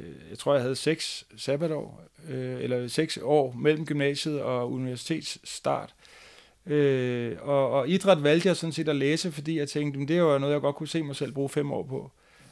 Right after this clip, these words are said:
Og jeg havde ingen verdens idé om, hvor det skulle føre hen. Øh, jeg vidste dårligt andet, end man i hvert fald kunne blive gymnasielærer jo i idræt, hvis man tog det, et, et andet fag ved siden af.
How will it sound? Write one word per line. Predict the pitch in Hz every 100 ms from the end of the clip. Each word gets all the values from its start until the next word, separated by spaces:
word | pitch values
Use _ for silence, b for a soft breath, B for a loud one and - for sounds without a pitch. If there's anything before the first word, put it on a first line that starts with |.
| b
Og |
jeg | 131
havde | 143
ingen | 175
verdens | 156 165 151
idé | 147 147
om, |
hvor | 139 131
det | 139
skulle | 143
føre | 127 127
hen. | 123 143 139 - -
Øh, | 131 127 123 120 113 113
jeg | 123
vidste | 139 143 - - -
dårligt | 127 127 160 147
andet, | 135 147
end | 139
man | 123
i |
hvert | 135
fald | 131
kunne | 127 123
blive | 123
gymnasielærer | 117 127 165 156 139 123
jo | 120
i | 120 123
idræt, | 139 139 - _ b b
hvis | - 123
man | 127
tog | 139 135
det, | 120 120 90
et, | 120 113 113 107
et | 110
andet | 120 156 147 110 117
fag | 135 175
ved |
siden | - 151 156
af. | 127